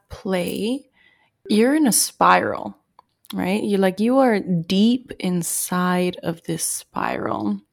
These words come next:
And not only are you in a spiral, but I also feel like I want to, like, push it away.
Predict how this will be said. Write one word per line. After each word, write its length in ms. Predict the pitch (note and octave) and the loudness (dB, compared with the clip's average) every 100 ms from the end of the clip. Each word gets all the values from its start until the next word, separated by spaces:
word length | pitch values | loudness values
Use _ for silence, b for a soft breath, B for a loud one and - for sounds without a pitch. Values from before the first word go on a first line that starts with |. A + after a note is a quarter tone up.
| _ _ _ _ _ _ | _ _ _ _ _ _
And 140 | - G#3 | 0 4
not 160 | A#3+ | 4
only 240 | D4+ D#4+ D#4 | 4 4 6
are 80 | C4 | 4
you 160 | A3+ | 4
in 80 | G#3+ | 2
a 80 | F#3+ | 2
spiral, 800 | - - G3+ B3+ C4 G3+ G3 G3 | 0 2 2 6 6 6 4 2
but 120 | G3 | 0
I 140 | G3 | 2
also 260 | G3 G#3+ A#3 | 2 0 -2
feel 220 | - A3+ | 0 2
like 220 | A3 G#3 | 2 0
I 80 | G3 | -2
want 340 | F#3+ F#3+ G3 - | 0 0 0 -2
to, 140 | G#3+ | -2
like, 300 | G3+ - - | -2 -4 -16
push 640 | - - G#3+ G#3 - - - | -12 0 2 2 -2 -4 -4
it 120 | F#3 | 0
away. 680 | F#3 E3+ E3 E3+ - - G3+ | 2 2 2 0 0 -6 -8